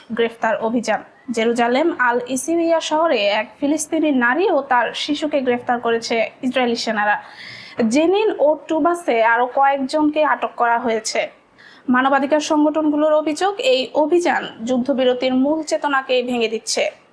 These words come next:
কর্মকর্তারা জানিয়েছে, হামাস ও ইসরায়েলের মধ্যে যুদ্ধবিরতি চুক্তি কার্যকর থাকলেও উত্তেজনা আবার বাড়ছে।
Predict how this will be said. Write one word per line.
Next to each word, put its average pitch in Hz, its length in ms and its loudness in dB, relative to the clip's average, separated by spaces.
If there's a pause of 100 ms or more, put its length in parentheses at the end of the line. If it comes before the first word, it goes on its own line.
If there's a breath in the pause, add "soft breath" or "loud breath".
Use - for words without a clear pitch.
কর্মকর্তারা 247 600 0
জানিয়েছে, 277 560 0
হামাস 330 560 0
ও 254 280 2
ইসরায়েলের 302 460 0
মধ্যে 277 500 0 (120)
যুদ্ধবিরতি 233 640 -2
চুক্তি 311 540 -2 (340 loud breath)
কার্যকর 269 460 2
থাকলেও 311 560 0 (320)
উত্তেজনা 254 520 2
আবার 233 200 2
বাড়ছে। 226 460 -2